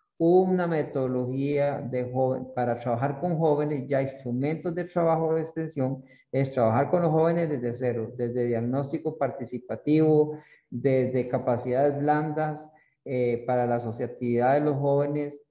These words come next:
y a partir de ahí también el emprendimiento. Luego hay, eh, nos dan espacio para trabajar este, este tipo de cosas. Dentro de un libro de extensión hay un capítulo de juventud rural y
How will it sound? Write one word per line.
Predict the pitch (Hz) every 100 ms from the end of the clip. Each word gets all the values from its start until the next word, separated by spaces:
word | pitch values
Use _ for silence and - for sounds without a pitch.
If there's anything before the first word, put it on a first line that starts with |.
| -
y | 151 160 170 165 -
a | 131 127 120
partir | 123 120 131
de | 135
ahí | 143 143
también | 147 139 127 135 139
el | 131
emprendimiento. | 120 123 117 113 110 113 117 113 113 117 - _ _ -
Luego | 131 135 151
hay, | 156 156
eh, | 135 131 123 120 120
nos | 123 120
dan | 127 143
espacio | 151 147 160 160 170 160
para | 143 127 117
trabajar | 123 117 113 127
este, | 143 139 143 135 - -
este | 139 - 127
tipo | 147 139 143
de | 135 -
cosas. | 147 151 170 165 -
Dentro | 139 131 127
de | 123
un | 127 147
libro | 151 151 156
de | 156
extensión | 156 165 170 165 151 156 -
hay | 123
un | 127 131
capítulo | 131 135 131 120 131 131 135 139 - -
de | -
juventud | 117 117 117 117 117 127
rural | 147 143 143
y | 165